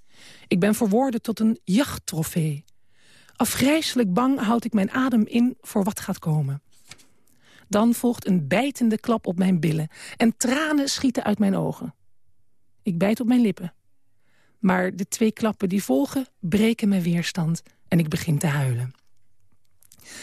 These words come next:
Het slaan houdt op en ik word overgedragen aan een andere reus.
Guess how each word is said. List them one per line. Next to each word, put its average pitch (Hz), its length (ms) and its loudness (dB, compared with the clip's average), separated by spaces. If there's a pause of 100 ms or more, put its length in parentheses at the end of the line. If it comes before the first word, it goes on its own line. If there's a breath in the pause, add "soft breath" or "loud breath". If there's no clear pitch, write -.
(140 loud breath)
Het - 120 -2
slaan 254 340 2
houdt 208 280 0
op - 260 -4 (260 loud breath)
en 220 120 2
ik 233 100 2
word 226 340 -2
overgedragen 226 880 -2
aan 202 100 2
een 190 220 2
andere 240 340 2
reus. 160 580 -2